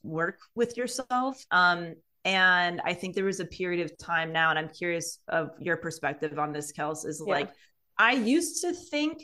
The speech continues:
Speaker 1: that I liked a lot of things and that I wanted a lot of things, but I really didn't. Like, once you actually dive in and you start using stuff, or you start,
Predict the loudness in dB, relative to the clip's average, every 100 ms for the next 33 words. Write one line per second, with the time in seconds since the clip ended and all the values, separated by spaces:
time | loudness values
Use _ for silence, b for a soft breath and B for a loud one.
0 | -4 4 6 6 6 6 6 2 2 4
1 | 6 6 2 0 0 0 -2 0 2 4
2 | 4 4 4 4 6 8 8 6 2 -2
3 | -2 -2 -2 4 6 6 2 _ _ _
4 | _ _ -18 -6 4 4 6 4 2 4
5 | 4 4 2 -2 0 0 0 -2 2 4
6 | 4 0 -2 0 2 0 2 4 6 4
7 | 2 0 -2 -4 -6 -4 2 2 2 0
8 | -2 -2 -4 0 2 2 2 -2 -2 -4
9 | 0 2 2